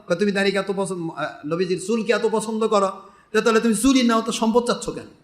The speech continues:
বাপের সম্পদ সব আমাকে দিয়ে দাও।" ওই ভাইটা সত্যিই বলল, "ঠিক আছে ভাই, আমার নবীজি পাক সাল্লাল্লাহু আলাইহি ওয়াসাল্লামের ওনার পুরা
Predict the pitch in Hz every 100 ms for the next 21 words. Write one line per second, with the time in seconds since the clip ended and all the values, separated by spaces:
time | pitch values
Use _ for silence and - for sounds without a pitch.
0 | _ - 156 175 185 180 190 190 202 208
1 | 208 214 - - - _ _ - 180 170
2 | 180 190 - 233 233 - 277 240 208 190
3 | 214 214 190 180 165 139 - - _ -
4 | 160 180 180 190 190 175 170 - 170 165
5 | 156 160 156 151 151 156